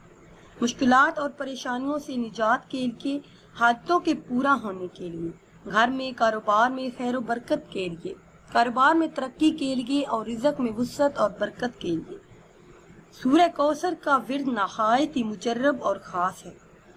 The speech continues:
ये ख़ास अमल आपने इस तरह से करना है कि रात को सोने से पहले आपने ताज़ा वज़ू करना है, फिर दो रकत नमाज नफर सलातुल हाजत की नीयत से अदा करनी है। सूरह फातिहा पढ़ने के बाद ग्यारह मरतबा सूरह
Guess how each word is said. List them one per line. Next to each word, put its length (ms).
ये 160
ख़ास 320
अमल 220
आपने 320
इस 180
तरह 280
से 140
करना 300
है 200
कि 140
रात 300
को 120
सोने 280
से 140
पहले 380
आपने 300
ताज़ा 300
वज़ू 280
करना 320
है, 160
फिर 180
दो 280
रकत 320
नमाज 460
नफर 300
सलातुल 440
हाजत 440
की 100
नीयत 260
से 180
अदा 280
करनी 300
है। 180
सूरह 240
फातिहा 360
पढ़ने 300
के 160
बाद 320
ग्यारह 340
मरतबा 500
सूरह 300